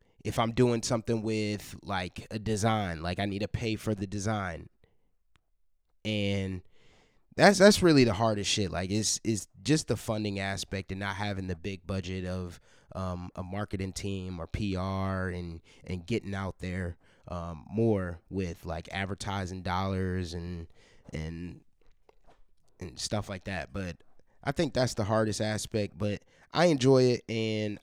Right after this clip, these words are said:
I, I'm, I'm super excited for, like, how, um,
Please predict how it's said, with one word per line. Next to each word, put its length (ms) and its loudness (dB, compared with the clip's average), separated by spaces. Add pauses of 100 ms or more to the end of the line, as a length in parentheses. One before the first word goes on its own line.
I, 180 -6
I'm, 300 -4
I'm 200 -2
super 580 0 (1300)
excited 580 6
for, 160 0
like, 340 -4
how, 760 0 (1300)
um, 560 -2